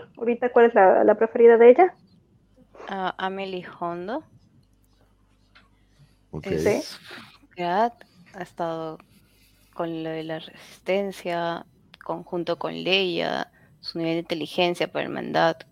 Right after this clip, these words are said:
Speaker 2: todo, todo también en una figura que,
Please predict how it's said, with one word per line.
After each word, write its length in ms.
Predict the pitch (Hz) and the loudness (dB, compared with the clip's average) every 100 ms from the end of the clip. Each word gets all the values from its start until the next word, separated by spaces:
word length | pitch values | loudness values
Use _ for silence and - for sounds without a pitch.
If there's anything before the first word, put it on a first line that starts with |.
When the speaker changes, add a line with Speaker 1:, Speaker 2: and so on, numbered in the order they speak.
| - | -4
Speaker 2:
todo, 280 | 165 165 _ _ _ _ - | -2 -2 _ _ _ _ -8
todo 340 | 196 185 196 175 | 0 4 6 6
también 400 | 170 185 202 - | 4 2 0 -4
en 140 | - 180 | -4 -2
una 160 | 190 196 | -2 -4
figura 360 | 190 180 190 | -4 0 0
que, 200 | 190 185 | 0 -6